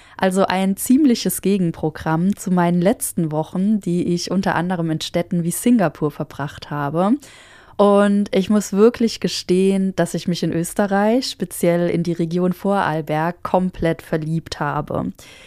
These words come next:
Ich kenne jetzt noch nicht so viel von Österreich. Ich möchte auch unbedingt mal nach Salzburg zum Beispiel. Aber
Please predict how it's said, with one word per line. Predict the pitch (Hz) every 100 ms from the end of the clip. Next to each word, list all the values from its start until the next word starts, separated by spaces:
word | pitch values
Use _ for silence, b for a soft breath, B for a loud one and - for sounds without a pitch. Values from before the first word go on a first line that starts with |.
| B B B B
Ich | 208 -
kenne | 254 262
jetzt | 277 269
noch | 262 247
nicht | 254 -
so | 240
viel | - - 214 165 180
von | 170
Österreich. | - 160 - 170 170 170 196
Ich | 185
möchte | 185 190 240
auch | 185
unbedingt | 208 208 196 196 196
mal | 180 175 180 180
nach | 185 -
Salzburg | 175 165 202 - - 175 156 170 -
zum | 196 175
Beispiel. | 165 170 180 - 196 208 220
Aber | - 170 202 208 214